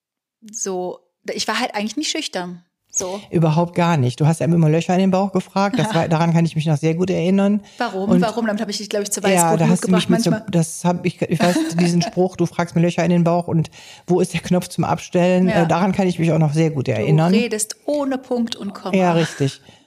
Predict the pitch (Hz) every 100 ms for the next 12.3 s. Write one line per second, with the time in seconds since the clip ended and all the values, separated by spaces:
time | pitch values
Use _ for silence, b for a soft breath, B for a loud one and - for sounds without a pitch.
0 | - 202 214 247 240 226 214 208 202 214
1 | 214 196 190 190 196 - 208 202 196 185
2 | 196 196 - 208 208 196 190 202 180 190
3 | 196 190 190 - - 190 - 190 - 190
4 | 202 196 196 190 190 - 180 185 185 190
5 | 196 196 185 214 202 196 196 202 185 190
6 | 190 196 185 185 185 185 185 - 240 214
7 | 202 202 202 B B B - 240 220 202
8 | 202 208 - 202 - 202 202 - 208 196
9 | 196 196 190 190 - 208 202 202 202 190
10 | 196 185 190 185 190 185 185 185 185 180
11 | 175 180 - 175 180 170 190 185 - 185
12 | 180 180 -